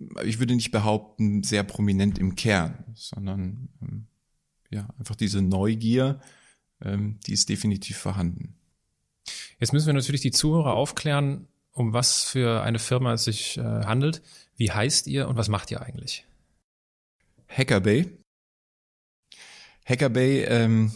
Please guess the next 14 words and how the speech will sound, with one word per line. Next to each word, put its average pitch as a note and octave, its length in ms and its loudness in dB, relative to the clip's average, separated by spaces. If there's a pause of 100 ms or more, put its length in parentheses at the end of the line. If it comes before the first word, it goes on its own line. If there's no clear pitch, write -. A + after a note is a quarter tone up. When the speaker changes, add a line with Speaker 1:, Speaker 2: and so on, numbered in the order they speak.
(260)
Speaker 1:
befasst - 480 4
sich A#2+ 240 0
mit - 380 -2
der G#2+ 100 2
großen A#2 440 4
Herausforderung A#2 1200 2 (800)
der A2 100 2
digitalen A#2+ 580 0
Transformation. A2 1160 0 (680)
Man G#2+ 120 4
muss B2 160 2
vielleicht B2 320 0
dazu A#2+ 320 0
sagen, A#2+ 520 0